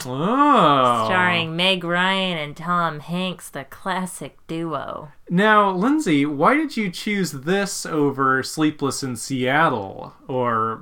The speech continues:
Speaker 1: Joe versus the Volcano, one of their other
Speaker 2: <laughs>
Speaker 1: team-ups?
Speaker 2: Oh, Joe versus the Volcano. No, um, I chose this one over Sleepless in Seattle just 'cause I happen to like it more.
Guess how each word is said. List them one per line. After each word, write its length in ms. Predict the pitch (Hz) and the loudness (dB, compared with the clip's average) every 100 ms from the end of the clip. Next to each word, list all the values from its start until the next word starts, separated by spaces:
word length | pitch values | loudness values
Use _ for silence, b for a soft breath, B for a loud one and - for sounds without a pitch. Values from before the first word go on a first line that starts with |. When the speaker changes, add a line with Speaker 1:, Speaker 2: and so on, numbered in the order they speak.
| 123 - | -14 -2
Speaker 1:
Joe 280 | 165 156 | 4 6
versus 440 | 135 143 139 139 120 | 6 4 2 -4 -6
the 120 | 131 | -4
Volcano, 800 | 123 120 - 165 160 151 117 113 | -4 -4 -6 -6 -2 -2 -4 -2
one 160 | 147 | 0
of 120 | 151 131 | 0 2
their 200 | 143 139 | 0 2
other 400 | 156 151 127 120 | 2 2 2 -2
Speaker 2:
<laughs> 20 | |
Speaker 1:
team-ups? 920 | - 135 120 107 - 233 - - - B B - | -6 -6 -6 -6 -6 -8 -8 -10 -10 B B -2
Speaker 2:
Oh, 360 | 214 214 208 | 0 2 2
Joe 280 | 185 190 180 | 0 -4 -4
versus 460 | 160 170 170 165 151 | -4 -6 -8 -10 -14
the 80 | 147 | -12
Volcano. 680 | 143 139 165 160 156 139 | -12 -12 -14 -12 -10 -8
No, 220 | 156 196 185 | 0 4 4
um, 400 | 185 208 190 - | 4 4 2 -2
I 100 | 214 | -6
chose 340 | 226 381 494 - | -2 -2 -2 -4
this 220 | 269 - | -4 -2
one 140 | 247 | -2
over 400 | 175 202 196 202 | 0 -2 -2 -6
Sleepless 500 | 190 202 190 190 - | -6 -8 -8 -12 -10
in 100 | 180 | -12
Seattle 420 | 170 160 160 180 | -10 -6 -6 -6
just 200 | 180 180 | -8 -14
'cause 140 | - 180 | -12 -12
I 80 | 165 | -8
happen 320 | 165 156 160 | -8 -8 -14
to 80 | 139 | -12
like 260 | - 143 | -10 -12
it 140 | - - | -16 -16
more. 300 | - - | -14 -16